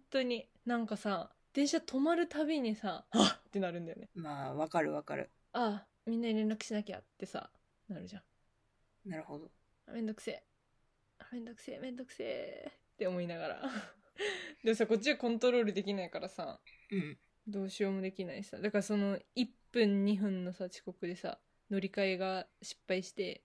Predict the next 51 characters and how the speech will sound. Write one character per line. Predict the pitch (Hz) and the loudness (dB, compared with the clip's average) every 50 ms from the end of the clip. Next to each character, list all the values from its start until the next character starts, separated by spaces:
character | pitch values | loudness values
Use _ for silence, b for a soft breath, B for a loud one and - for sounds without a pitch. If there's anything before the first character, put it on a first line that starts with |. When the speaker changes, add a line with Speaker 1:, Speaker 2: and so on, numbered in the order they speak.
| _ - | _ -10
Speaker 1:
次 | - 220 202 196 | -6 -4 -2 -2
の | 175 180 | -4 -4
電 | 175 185 180 175 | -4 -6 -6 -6
車 | - - | -6 -8
十 | 175 170 185 180 | -6 -4 -4 -4
五 | 175 185 | -4 -4
分、 | 175 180 165 160 160 - - | -6 -6 -8 -8 -10 -10 -10
朝 | 180 175 - 190 - | -8 -4 -2 -2 -2
だ | 62 | -2
よ。 | - - - _ | -4 -10 -12 _
朝 | - - 196 202 - 370 233 | -2 -2 2 4 6 6 6
だ | - - | 4 2
よ。 | - - - b b b b b b b | 0 -2 -8 b b b b b b b
十 | - 196 196 | -4 -2 2
五 | 175 202 | 4 4
分 | 214 190 175 | 4 4 4
待 | 170 165 | 0 -2
た | - 165 | -4 -4
な | 165 170 | -4 -6
き | 170 - | -6 -8
ゃ | 165 | -8
い | 165 | -8
け | - 165 | -8 -10
ま | 165 175 175 | -10 -12 -12
せ | - - | -10 -10
ん | - | -12
と | - - - - | -12 -16 -20 -20
か | - - | -20 -18
さ。 | - - - - - b b b | -16 -16 -16 -16 -18 b b b
<laughs> | b b b - 220 | b b b -4 4
あ | 226 294 320 | 8 10 10
る | 285 254 214 | 12 12 10
の | 190 180 | 10 8
よ。 | 165 143 165 - _ _ _ _ _ - | 2 0 -2 -6 _ _ _ _ _ 0
も | 214 208 208 208 208 214 220 233 247 262 285 294 294 285 277 262 | 4 4 6 6 6 6 8 8 8 8 10 10 12 12 12 12
う、 | 214 170 - _ _ | 10 6 0 _ _
ブ | - 190 214 214 | 2 4 4 4
チ | 220 - - 208 196 | 4 2 0 2 4
ギ | 175 214 196 | 4 6 8
レ | 202 202 | 8 10
だ | 196 214 | 10 8
よ | 202 170 151 | 6 4 2
ね。 | 139 139 - - _ _ | -2 -6 -8 -10 _ _
朝 | - 160 165 - - | -12 -8 -6 -6 -6
か | - - | -6 -8
ら。 | - - - _ _ _ _ | -8 -10 -12 _ _ _ _
Speaker 2:
想 | - - - 240 214 | -10 -4 0 2 4
像 | 190 202 196 | 6 6 6
つ | 190 - - | 6 2 0
く | - 214 | 6 8
わ。 | 196 185 170 170 180 - | 10 10 10 10 8 6